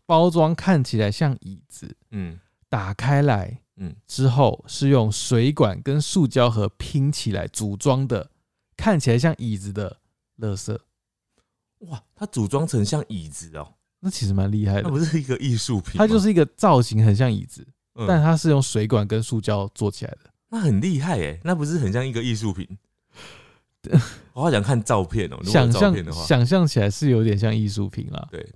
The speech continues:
Speaker 2: 但不知道他讲的是不是真的，就弄起来是像艺术品这样。
Speaker 1: 但实际上它搞不好是没有粘起来，它打开就是整个散落，你知道吗？
Speaker 2: 哦，就是一团垃圾。
Speaker 1: 对，就是，<laughs>
Speaker 2: 那蛮烂的。
Speaker 1: 就是一团垃圾。
Speaker 2: 好，再来这个呢，他说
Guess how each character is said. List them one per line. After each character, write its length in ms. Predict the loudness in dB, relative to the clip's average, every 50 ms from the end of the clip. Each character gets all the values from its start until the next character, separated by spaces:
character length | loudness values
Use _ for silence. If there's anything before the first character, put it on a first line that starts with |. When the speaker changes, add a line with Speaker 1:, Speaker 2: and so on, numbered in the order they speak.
| _
Speaker 2:
但 120 | -14 -14 -14 -16 _ -20 _ _ _
不 80 | -16 -8
知 80 | -4 -2
道 80 | -2 0
他 140 | 0 -2
讲 220 | -2 -2 -4 -4 -4
的 120 | -6 -8
是 160 | -8 -8 -8
不 100 | -8 -6
是 140 | -6 -8 -8
真 220 | -8 -6 -4 -2 -2
的， 180 | -2 -4 -6 -8 -14 -18
就 180 | _ -12 -12 -10
弄 260 | -10 -8 -8 -10 -10 -10
起 100 | -12 -12
来 80 | -12
是 120 | -12 -14 -12
像 240 | -12 -12 -12 -12
艺 100 | -12 -14
术 140 | -14 -12 -6
品 40 | 0
这 60 | 4
样。 80 | 6 6
Speaker 1:
但 40 | 6
实 200 | 4 2 -2 -2
际 160 | 2 2 4
上 180 | 4 4 4
它 80 | 4 2
搞 140 | 2 4 4
不 60 | 4
好 80 | 4 4
是 100 | 4 4
没 100 | 4 4
有 60 | 4
粘 240 | 4 2 0 -2 -2
起 140 | -4 -4
来， 180 | -6 -6 -6 -6
它 100 | -2 -2
打 200 | 2 2 2 2
开 180 | 2 2 2 2
就 140 | 4 4 2
是 80 | 2
整 180 | 0 -2 -4 -4
个 80 | -4 -2
散 300 | -2 2 2 2 2 4
落， 180 | 2 2 2
你 60 | 0
知 60 | -4 -8
道 160 | -10 -12 -12
吗？ 540 | -14 -16 _ _ _ _ _ _ _ -18 -16
Speaker 2:
哦， 60 | -12
就 100 | -10 -10
是 120 | -8 -6 -6
一 80 | -6
团 240 | -6 -6 -8 -8 -6
垃 160 | -6 -6 -6
圾。 200 | -6 -8 -6 -2
Speaker 1:
对， 140 | 0 0 0
就 120 | 0 0
是， 120 | -2 -4 -6 -12 _ _ -20 -20 -14 -12 -10 -10
<laughs> 600 | -10 -10 -14 -14 _ _ _ _ -10 -8 -6 -4
Speaker 2:
那 100 | -2 -2
蛮 240 | -2 -2 -4 -6 -4
烂 240 | -4 -4 -6 -6 -8
的。 60 | -6 -2
Speaker 1:
就 100 | 0 0
是 120 | 0 -2 -10
一 40 | -8
团 220 | 0 2 2 4 4
垃 160 | 4 2 2
圾。 200 | 2 -2 -12 -20 _ _ _ _ -12 -10 -10 -12 -14 -18 -20 _ _ _ _ _ _
Speaker 2:
好， 140 | -8 -6 -4
再 140 | 0 0 0
来 60 | 0
这 120 | 2 0
个 140 | 0 2 2
呢， 240 | 2 2 0 0 -2
他 140 | -4 -4 -4
说 280 | -2 -2 -2 -2 -4